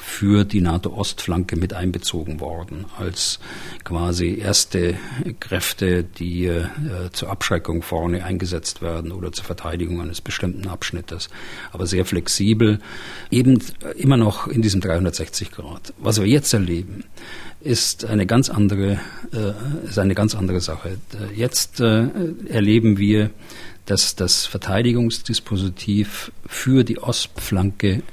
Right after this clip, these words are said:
äh, näher spezifiziert wird. Was meine ich damit? Äh, es gibt ja Verteidigungsplanungen, äh, im Bündnis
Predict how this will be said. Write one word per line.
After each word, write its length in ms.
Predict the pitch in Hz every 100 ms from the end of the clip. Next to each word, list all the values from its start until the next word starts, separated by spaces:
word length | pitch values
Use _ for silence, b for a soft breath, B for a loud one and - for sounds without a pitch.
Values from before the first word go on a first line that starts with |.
| -
äh, 100 | 104 -
näher 340 | 101 101 98
spezifiziert 880 | 98 - 92 - 95 - - 82 87
wird. 340 | 78 - - - - - -
Was 320 | 262 - 123
meine 160 | 101 98
ich 60 | -
damit? 360 | 82 85 -
Äh, 180 | 143 104 104 - 107
es 200 | - -
gibt 260 | - 139 -
ja 260 | 117 107 95
Verteidigungsplanungen, 1400 | - 104 101 107 104 101 - - 90 95 104 104 104 95 B B B B B
äh, 300 | 107 98 101 110
im 260 | 98 98
Bündnis 760 | 95 98 113 - 98 - - -